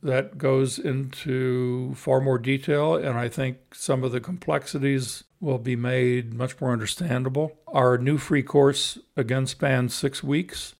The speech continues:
Enrollment is available now. Just go to W W W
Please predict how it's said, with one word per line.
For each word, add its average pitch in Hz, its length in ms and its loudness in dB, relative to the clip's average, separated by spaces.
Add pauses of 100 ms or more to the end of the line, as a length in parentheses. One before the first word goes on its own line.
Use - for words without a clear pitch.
Enrollment 147 600 6
is 127 180 -2
available 123 540 2
now. 117 640 0
Just 139 380 2
go 139 280 6
to 131 260 -2
W 127 420 4
W 120 440 0
W 123 680 0